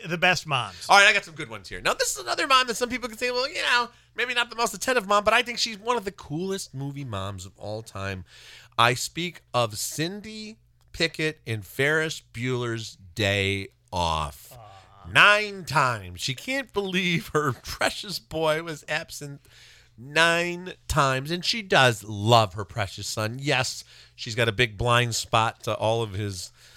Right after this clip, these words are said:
Speaker 2: shenanigans and tomfoolery, but I
Speaker 1: Mm-hmm.
Speaker 2: just love her. I love Ferris Bueller's Mom. A more, much more serious, uh, portrayal of motherhood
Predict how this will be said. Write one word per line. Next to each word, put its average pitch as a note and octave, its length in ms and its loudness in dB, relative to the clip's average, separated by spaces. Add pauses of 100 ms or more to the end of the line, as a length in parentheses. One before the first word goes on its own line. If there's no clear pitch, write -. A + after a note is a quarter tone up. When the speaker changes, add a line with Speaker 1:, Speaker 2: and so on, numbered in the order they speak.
(160)
Speaker 2:
shenanigans A#2 800 -2
and G2 140 -2
tomfoolery, A2+ 960 0 (200)
but D3+ 160 4
I F3 100 8
Speaker 1:
Mm-hmm. D#3 60 -4
Speaker 2:
just E3+ 200 0
love A#2+ 260 4
her. G#2 380 0
I A#2+ 60 -2
love D3+ 400 -2
Ferris B2+ 280 -4
Bueller's G#2 400 -8
Mom. F#2+ 440 -6 (580)
A D3+ 80 -2
more, A#3 280 2 (220)
much F3 220 -2
more C#3+ 120 0
serious, C3 760 -6
uh, F#2+ 320 -8
portrayal G#2+ 640 -2
of G2 140 -6
motherhood G2+ 600 -2